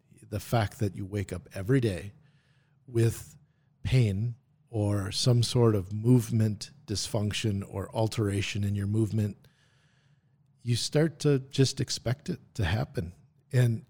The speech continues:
when someone asks you, "How are you today?" how do you answer that? That's my big question. How do you answer it?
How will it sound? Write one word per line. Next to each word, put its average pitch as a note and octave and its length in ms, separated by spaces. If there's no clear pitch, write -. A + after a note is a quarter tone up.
when A#2 180
someone B2+ 340
asks A#2 520
you, A2 300
"How A2+ 240
are A2+ 180
you D#3+ 180
today?" G2 600
how C3 100
do C#3 80
you B2+ 140
answer D3 380
that? E2+ 260
That's B2+ 260
my G#2 160
big F#2+ 240
question. D3 520
How A#2 160
do D3 80
you D#3 160
answer D3 360
it? - 120